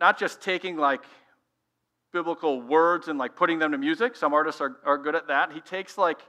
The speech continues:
the application, but it's always biblical, and then, and then makes a song out of it. And if you're in a rough place, if you're in a hard place, he's a good one to,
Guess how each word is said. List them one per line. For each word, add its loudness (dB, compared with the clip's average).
the -4
application, -2
but -4
it's -4
always 2
biblical, -8
and -12
then, -10
and -6
then -2
makes -6
a -4
song 2
out -2
of -8
it. -8
And -10
if -12
you're 0
in 0
a 0
rough 0
place, -2
if -18
you're -4
in -2
a -2
hard 0
place, -6
he's -12
a -4
good -2
one 0
to, 0